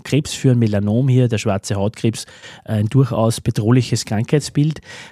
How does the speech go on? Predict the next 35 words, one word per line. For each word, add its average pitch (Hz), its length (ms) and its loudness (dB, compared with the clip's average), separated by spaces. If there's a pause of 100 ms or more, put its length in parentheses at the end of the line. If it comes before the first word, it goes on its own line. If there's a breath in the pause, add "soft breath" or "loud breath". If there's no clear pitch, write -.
Ähm, 120 300 2
man 120 140 2
kann 123 240 2
leider 123 260 2
sich - 300 -4
nicht, 131 400 2
äh, 117 580 2
sicher 143 380 -2
fühlen, 147 340 2
wenn 131 300 0
einige 123 280 0
Dekaden 120 460 -2
vergangen 120 460 -2
sind 135 240 -2
zwischen 131 260 -4
den 123 100 0
Sonnenbränden 120 720 -2
und 123 120 0
man 113 120 0
ist 117 140 -2
immer 127 160 2
noch 120 200 -2
nicht - 300 -6 (380 loud breath)
krebskrank. 123 640 -2
Es 123 100 -2
kann 120 160 0
auch 113 140 0
später - 340 -2
auftreten, 117 540 -4
aber 113 180 0
wie 120 80 0
gesagt, 117 460 -2
das 113 100 -2
ist 120 140 -2
immer 135 320 0